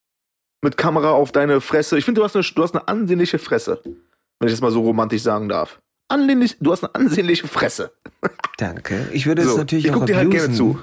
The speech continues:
Speaker 2: Ich würde es natürlich auch abusen, dass ich eine ansehnliche Fresse habe. Ich würde dann vielleicht den
Speaker 1: Außerdem könntest du deine
Speaker 2: ersten,
Speaker 1: bibbernde
Speaker 2: den
Speaker 1: Brust
Speaker 2: ersten
Speaker 1: reinhalten.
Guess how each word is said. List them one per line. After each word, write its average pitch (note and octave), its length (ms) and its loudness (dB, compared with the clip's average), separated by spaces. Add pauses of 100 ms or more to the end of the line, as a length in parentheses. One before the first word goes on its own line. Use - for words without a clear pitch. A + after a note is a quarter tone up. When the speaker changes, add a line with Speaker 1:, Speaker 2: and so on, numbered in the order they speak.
(120)
Speaker 2:
Ich A#2 140 -4
würde C#3+ 180 2
es B2 160 0
natürlich A#2 360 0
auch G2 120 -2
abusen, A2+ 500 0
dass G2 160 -4
ich G2 160 -6
eine G2 140 -6
ansehnliche F#2 580 -4
Fresse - 380 -8
habe. C3 260 -4
Ich C3 160 -6
würde A2 180 -2
dann G#2+ 240 -4 (640)
vielleicht C3+ 320 -2
den C#3 100 2
Speaker 1:
Außerdem C3 280 4
könntest D3+ 200 2
du C3+ 40 -2
deine B2+ 140 4
Speaker 2:
ersten, F3 120 2
Speaker 1:
bibbernde A#2 300 4
Speaker 2:
den A2 80 -6
Speaker 1:
Brust - 360 0
Speaker 2:
ersten B2+ 240 -2
Speaker 1:
reinhalten. - 460 -2